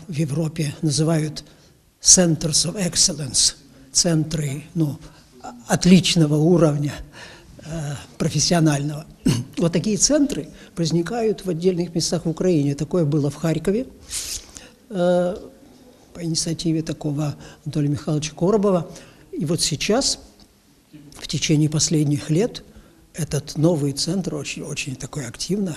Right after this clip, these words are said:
работающий, возник у вас в Черкасах. И по инициативе, вот как-то оно так складывается, что у, м,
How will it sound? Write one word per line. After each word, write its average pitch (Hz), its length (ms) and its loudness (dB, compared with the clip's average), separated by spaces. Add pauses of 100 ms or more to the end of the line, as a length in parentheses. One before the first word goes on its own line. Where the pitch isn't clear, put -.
(120)
работающий, 170 680 -4
возник 160 400 -4
у 156 60 0
вас 143 160 -4
в - 40 -8
Черкасах. - 680 -4 (600)
И 147 500 2
по 156 100 -2
инициативе, 190 720 2 (240)
вот 160 140 -4
как-то 180 260 0
оно 165 100 4
так 165 200 -2
складывается, 185 760 -2
что - 300 -2
у, 151 400 0 (640)
м, 147 420 0